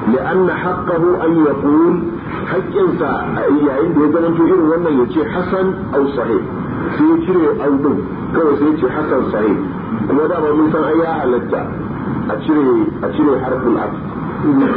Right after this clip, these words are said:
Ko da halatta ba. بسم الله الرحمن الرحيم. Ba ya, ai بسم الله الرحمن والرحيم، a, a, بسم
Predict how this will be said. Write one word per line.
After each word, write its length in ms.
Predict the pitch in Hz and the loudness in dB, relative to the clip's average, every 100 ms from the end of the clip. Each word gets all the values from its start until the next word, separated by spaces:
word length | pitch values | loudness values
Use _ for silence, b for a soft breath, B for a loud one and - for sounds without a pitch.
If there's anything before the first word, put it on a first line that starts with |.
| 110 107 170 196 - - - - | 0 0 2 0 -4 -6 -8 -2
Ko 80 | 143 | 0
da 80 | 151 131 | 0 0
halatta 280 | 123 123 113 | 0 0 0
ba. 120 | 107 - - - - - - 190 | -2 -6 -8 -8 -6 -4 -2 0
بسم 220 | - 135 | 2 2
الله 320 | 123 127 131 123 | 4 2 0 -2
الرحمن 580 | 110 117 - 110 120 127 117 | 0 0 -2 -2 0 2 2
الرحيم. 380 | 101 104 117 104 90 - - - - - - - - - - - - - | 2 0 0 0 -2 -6 -8 -8 -8 -8 -8 -8 -6 -6 -6 -8 -6 -2
Ba 80 | |
ya, 180 | 131 127 - 117 | 0 0 0 -2
ai 80 | 127 | 0
بسم 260 | 151 143 139 | 0 2 2
الله 220 | 135 135 120 - | 2 2 0 0
الرحمن 580 | 101 - 113 127 139 - - - - | -2 -2 0 0 0 -2 -4 -6 -2
والرحيم، 580 | 107 113 226 - 277 135 - - | 0 2 0 0 2 2 0 -4
a, 80 | - - - | -6 -4 -4
a, 120 | - 113 110 | -4 -2 0
بسم 220 | 135 151 | 0 2